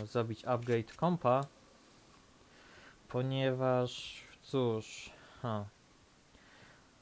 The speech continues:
Wstyd się przyznać, ale chyba zak-, ale sobie zakupiłem, e, Call of Duty, te nowe, żeby się trochę pośmiać. I niestety Call of Duty jest takie wspaniałe,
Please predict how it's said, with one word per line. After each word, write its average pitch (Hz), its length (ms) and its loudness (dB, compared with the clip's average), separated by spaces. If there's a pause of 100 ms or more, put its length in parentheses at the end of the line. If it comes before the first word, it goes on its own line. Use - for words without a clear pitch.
(180)
Wstyd 175 180 0
się 233 140 2
przyznać, 202 500 2
ale 175 240 6
chyba 160 300 0
zak-, 139 380 -4
ale 139 140 0
sobie 139 240 -4
zakupiłem, 131 840 -2
e, 113 640 -2 (1600)
Call 135 160 6
of 131 80 2
Duty, 143 560 0
te 123 140 0
nowe, 123 440 0 (420)
żeby 120 160 -8
się - 160 -12
trochę 127 220 -4
pośmiać. 131 560 -2 (1200)
I 156 300 -2
niestety 123 1200 2 (480)
Call 123 140 4
of 139 100 2
Duty 135 300 -6
jest 120 260 0
takie 147 220 0
wspaniałe, 139 640 0